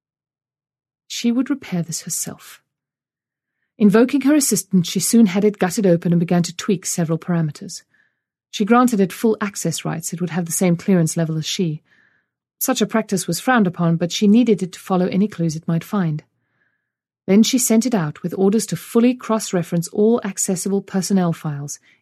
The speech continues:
internet data, station logs, anything and everything. She needed to know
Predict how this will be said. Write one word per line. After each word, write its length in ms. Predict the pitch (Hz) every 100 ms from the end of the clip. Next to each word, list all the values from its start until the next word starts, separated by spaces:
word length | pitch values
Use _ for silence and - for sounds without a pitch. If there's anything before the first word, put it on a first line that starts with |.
| -
internet 460 | 247 202 175 156
data, 320 | - 156 -
station 420 | 151 - 220 - 175
logs, 260 | 160 - -
anything 540 | 247 269 247 180 160 170
and 200 | 180 190 _
everything. 540 | 220 185 165 - 151 147 _ _ _ _ _ _ _
She 160 | - -
needed 440 | 185 196 233 277 -
to 100 | 254
know 260 | 190 160